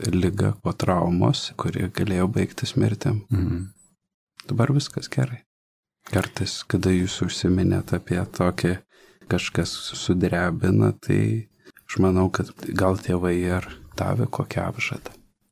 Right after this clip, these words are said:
Speaker 2: Jūs vis taip maldą paminite, aš suprantu, kad melstis nėra vien tik tai kunigiška pareiga, tai yra jūsų artimas rūbas malda, taip?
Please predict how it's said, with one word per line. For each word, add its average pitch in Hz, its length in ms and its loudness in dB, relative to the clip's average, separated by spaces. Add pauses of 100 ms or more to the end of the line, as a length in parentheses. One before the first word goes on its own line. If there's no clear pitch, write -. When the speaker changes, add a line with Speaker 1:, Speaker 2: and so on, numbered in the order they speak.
(480)
Speaker 2:
Jūs 127 320 2
vis 147 100 2
taip 156 220 2
maldą 135 320 6
paminite, 117 580 6
aš 107 140 2
suprantu, 117 400 0
kad 113 220 0 (140)
melstis 127 720 4
nėra 185 260 4
vien 147 200 6
tik - 160 -6
tai 95 240 2
kunigiška 92 640 2
pareiga, 90 420 -2
tai 101 220 -2
yra 101 160 2
jūsų 113 480 -2 (540)
artimas 131 600 2
rūbas 82 400 -6
malda, 80 380 -8
taip? 143 260 -2